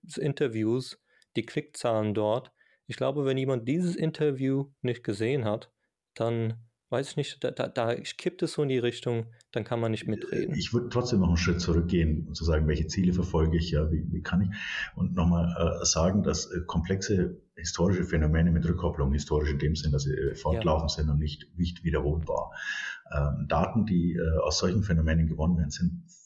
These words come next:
Speaker 2: von vornherein nicht geeignet, äh, Beweis zu erbringen für eine These.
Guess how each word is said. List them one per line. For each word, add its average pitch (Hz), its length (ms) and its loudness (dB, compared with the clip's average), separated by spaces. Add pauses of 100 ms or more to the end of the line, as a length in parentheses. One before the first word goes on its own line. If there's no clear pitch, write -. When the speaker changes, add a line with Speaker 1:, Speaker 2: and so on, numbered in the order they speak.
Speaker 2:
von 175 160 0
vornherein 90 600 4
nicht 113 340 0
geeignet, 78 640 0
äh, 76 160 2 (160)
Beweis 71 420 0
zu - 120 -2
erbringen 71 400 0
für - 120 -4
eine 69 140 0
These. - 400 -12